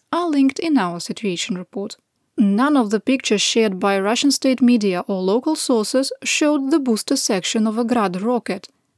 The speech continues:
and there was very little shrapnel damage to adjacent cars and buildings. Pictures published by Russian officials on April the twenty-eighth, twenty twenty-three,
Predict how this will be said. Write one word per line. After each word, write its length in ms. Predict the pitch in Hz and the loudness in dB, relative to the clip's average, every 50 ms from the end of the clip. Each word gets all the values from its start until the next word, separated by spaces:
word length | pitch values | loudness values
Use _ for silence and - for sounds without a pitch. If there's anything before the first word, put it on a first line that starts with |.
| _ _ - | _ _ 0
and 240 | 240 226 226 214 196 | 0 0 0 0 2
there 200 | 240 247 240 233 | 2 2 2 2
was 280 | 220 233 233 233 214 | 2 2 0 0 0
very 340 | 202 196 247 285 311 330 339 | -2 0 2 2 4 4 4
little 380 | 320 302 302 285 - 214 190 180 | 4 4 4 2 2 0 -2 -2
shrapnel 600 | - - - - 190 - - 233 240 262 302 294 | -4 -6 -6 -6 -6 -2 -2 0 0 0 0 0
damage 540 | 269 254 220 196 185 196 220 240 - - | 0 0 0 0 0 -2 -2 -4 -4 -4
to 160 | - 294 277 - - | -2 -2 -2 -2 -2
adjacent 560 | 302 277 - 254 202 180 - - 226 233 - | -4 -2 0 0 0 0 0 0 0 -2 -2
cars 320 | - - 247 196 185 175 185 | -2 -2 -2 0 0 -2 -4
and 180 | 185 180 180 | -4 -4 -2
buildings. 560 | 185 247 269 247 202 190 180 175 190 - - - _ _ _ _ _ _ _ | -2 0 0 0 0 -2 -4 -6 -8 -10 -12 -14 _ _ _ _ _ _ _
Pictures 480 | - 349 359 339 - - 240 190 180 - | 0 0 0 0 0 -2 -2 -2 -4 -4
published 600 | - - 247 269 254 220 220 220 202 - - - | -2 2 2 2 2 2 -2 -4 -4 -6 -6 -2
by 200 | - 208 202 190 | -2 -2 -2 0
Russian 360 | 185 214 247 - - 311 311 | -2 -2 -2 0 0 -2 -2
officials 600 | 320 311 - 311 285 - - - 233 220 196 202 | -2 0 0 0 0 0 0 -2 0 0 0 -2
on 240 | - 226 214 214 208 - | -2 0 0 -2 0 0
April 400 | 262 277 294 285 - 240 214 196 | 0 -2 -2 -2 -2 -4 -4 -4
the 100 | 190 196 | -4 -6
twenty-eighth, 920 | - - 226 214 208 196 - 214 - - 269 277 254 208 175 - - - | -6 -4 -2 -2 -2 -2 -4 -4 -4 -2 -2 0 0 0 -2 -4 -6 -8
twenty 320 | - - 196 185 190 226 196 | -4 -4 -4 -4 -4 -8 -8
twenty-three, 760 | - - 196 190 - 214 208 - - - 285 277 233 180 | -8 -6 -8 -6 -6 -8 -8 -8 -6 -4 -2 0 0 0